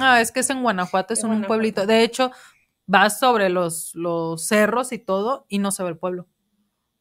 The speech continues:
Speaker 1: porque está sumido. O sea, se
Speaker 2: Simplemente
Speaker 1: ve parejo.
Speaker 2: Guanajuato, todas las historias que
Speaker 1: Ajá.
Speaker 2: cuentan.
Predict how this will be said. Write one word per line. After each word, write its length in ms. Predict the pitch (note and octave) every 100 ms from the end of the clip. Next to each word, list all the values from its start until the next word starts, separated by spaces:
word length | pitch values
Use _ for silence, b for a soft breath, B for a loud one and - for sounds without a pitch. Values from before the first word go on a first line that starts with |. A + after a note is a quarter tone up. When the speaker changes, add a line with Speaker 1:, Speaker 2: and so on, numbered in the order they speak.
| _
Speaker 1:
porque 240 | F3+ E3+ E3+
está 200 | E3 E3
sumido. 400 | - E3 E3 E3
O 1300 | - _ _ _ D#3 _ _ _ _ _ _ _ _
sea, 140 | - F#3
se 40 |
Speaker 2:
Simplemente 380 | A3+ G#3+ F3+ G3+
Speaker 1:
ve 40 |
parejo. 300 | A3 G3 F#3+
Speaker 2:
Guanajuato, 340 | G3+ A3 G#3 G#3
todas 180 | A3 A3
las 140 | A3
historias 300 | - F#3+ G3
que 100 | -
Speaker 1:
Ajá. 100 | A3 A3+
Speaker 2:
cuentan. 360 | B3 C4 C4+